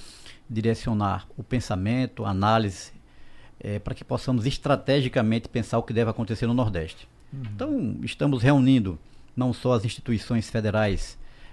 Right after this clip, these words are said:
Speaker 1: é, que fazem parte do governo federal, mas toda a sociedade civil, todas as instituições municipais, como, por exemplo, convocando para que se faça mais consórcios entre cidades e municípios para arrumar soluções. Então, nós vemos a sudene como ponto central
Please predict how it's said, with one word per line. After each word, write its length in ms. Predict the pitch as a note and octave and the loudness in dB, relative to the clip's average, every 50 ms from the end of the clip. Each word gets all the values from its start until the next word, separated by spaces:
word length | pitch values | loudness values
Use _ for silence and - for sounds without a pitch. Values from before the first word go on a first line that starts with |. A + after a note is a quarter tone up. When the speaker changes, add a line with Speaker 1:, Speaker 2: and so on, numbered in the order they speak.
| - | -14
Speaker 1:
é, 80 | - G#2 G2+ | -10 -10 -10
que 100 | - - | -6 0
fazem 260 | - A#2+ G#2+ G#2+ G#2 | 0 2 2 2 0
parte 280 | - - A2+ A2 - A2 | 2 2 0 0 0 -2
do 80 | F#2+ | -4
governo 240 | F2+ G2+ G#2 G#2 G#2 | 0 2 2 2 2
federal, 360 | - D3+ C#3+ C3+ A#2+ B2 C#3+ | 0 0 0 2 4 4 4
mas 220 | D3 C3+ A#2+ A2+ - | 4 2 0 0 0
toda 200 | - B2 A2+ A#2 | -2 -2 -2 -2
a 20 | |
sociedade 500 | - - A2+ - - A#2 G2 G2+ A2+ G#2+ | -2 -4 -8 -6 -4 -4 -2 -2 -2 -2
civil, 460 | F#2+ - G2+ E2+ D2+ D#2+ G#2+ A#2+ A#2+ A2+ | -4 -6 -8 -6 -4 -2 0 0 0 0
todas 280 | - A2 G2+ G#2 F#2+ | -2 -2 -2 -2 0
as 40 | G2 | 0
instituições 580 | A2+ G#2+ - A2 - G#2 F#2+ - - A#2+ A2 G2+ | -2 -2 -2 -4 -4 -4 -4 -2 0 0 0 2
municipais, 840 | G#2 A2 A#2 A2+ - - - - - G#2+ A#2+ A#2 G#2 - - - - - - - - - | 2 2 2 2 0 -4 -6 0 2 4 4 4 0 -2 -8 -12 -14 -16 -18 -18 -18 -12
como, 200 | - G#2 G2 F#2+ | -8 -6 -6 -4
por 120 | - A2 | -2 -2
exemplo, 400 | G2+ F2+ E2 A2 A#2 A2 - G2+ | -2 -2 -2 -2 -2 -2 -4 -8
convocando 520 | F2+ - G#2 F#2+ G#2 F#2 - A2 A2 G#2+ G2 | -8 -6 -4 -4 -4 -4 -2 -2 -2 -2 -4
para 160 | - G2+ G2+ | -4 -6 -8
que 80 | - - | -8 -10
se 100 | - - | -8 -2
faça 260 | - G#2+ - - G#2+ | -2 -2 0 0 -2
mais 200 | G#2 G#2+ G2+ - | -2 -2 -4 -4
consórcios 720 | - - G#2+ - - - - A#2 A#2+ A2 - - G#2 F#2 | -6 -8 -8 -8 -6 -4 -2 0 0 0 -2 -4 -4 -2
entre 200 | A2 G#2 G2+ G2 | -2 -2 -4 -8
cidades 520 | F#2 - G#2+ E2+ F2 G2 A2 A#2 A2 F2+ F2+ | -10 -8 -8 -4 0 2 2 2 2 0 -2
e 40 | |
municípios 680 | G2 G#2 G2 F2+ - - - B2 A#2+ A2 - A#2+ - - - - - - - - - - - - | -4 -4 -4 -6 -8 -6 -4 -4 -4 -4 -4 -8 -8 -10 -16 -18 -18 -18 -16 -18 -18 -18 -8 0
para 120 | - A#2+ | 2 2
arrumar 260 | A2+ B2+ B2 A#2 A2+ A2+ | 4 4 4 4 4 2
soluções. 560 | - C3 A#2+ A2+ - - - E2 C2 - - - - - - - - - - - - - - | 2 0 -2 -2 -4 -6 -6 -8 -8 -10 -14 -20 -20 -20 -20 -20 -18 -18 -18 -18 -20 -12 -4
Então, 220 | - G3+ - - - | -2 0 0 0 0
nós 460 | B2 B2+ D3 F3+ G#3 A3+ F#3+ C#3 G2 | 2 2 2 4 4 2 2 0 0
vemos 300 | F#2+ C#3+ F3+ F3+ D3+ B2+ | 2 2 2 2 2 0
a 40 | A2 | 0
sudene 460 | - - A2+ F#2 B2 C#3 C#3+ A#2 G2 | -2 -2 -2 0 2 2 2 0 -2
como 300 | - - D3 E3+ E3+ D3 | -4 -4 -4 -2 -4 -4
ponto 320 | - - - E3+ E3+ - | -4 -4 -4 -4 -4 -6
central 600 | - - E3+ C#3+ - - A2 A2+ B2+ C#3 C#3 - | -6 -4 -4 -4 0 2 4 4 4 2 0 -6